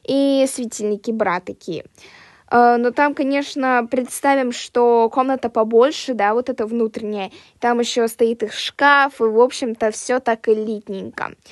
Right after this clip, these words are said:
Ну, и дальше ещё у нас идёт ванна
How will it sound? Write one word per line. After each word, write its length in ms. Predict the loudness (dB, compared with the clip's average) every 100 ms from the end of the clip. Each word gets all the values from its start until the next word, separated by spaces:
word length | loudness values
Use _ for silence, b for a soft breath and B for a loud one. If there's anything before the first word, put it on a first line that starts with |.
| B B B B
Ну, 320 | 2 4 4
и 160 | 2 0
дальше 720 | 6 4 4 -4 0 0 0 -8 _
ещё 760 | -4 -4 -4 -2 2 4 6 4
у 40 |
нас 320 | 4 0 0
идёт 440 | 0 2 2 0 -10 -12
ванна 640 | -2 4 4 4 2 2